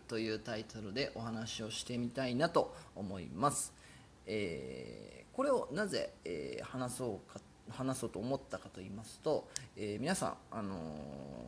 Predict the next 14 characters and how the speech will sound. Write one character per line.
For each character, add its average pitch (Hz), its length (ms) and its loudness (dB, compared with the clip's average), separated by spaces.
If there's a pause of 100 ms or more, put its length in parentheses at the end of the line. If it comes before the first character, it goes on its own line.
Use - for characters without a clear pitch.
ー、 - 20 -6
自 131 160 -2
分 196 280 4
の 185 140 4
人 170 260 4
生 101 340 2
に 80 180 -6
お 127 100 4
い 117 60 4
て 82 100 -4
で 107 140 -6
す - 140 -6
ね、 127 260 2 (340)
え 78 600 -2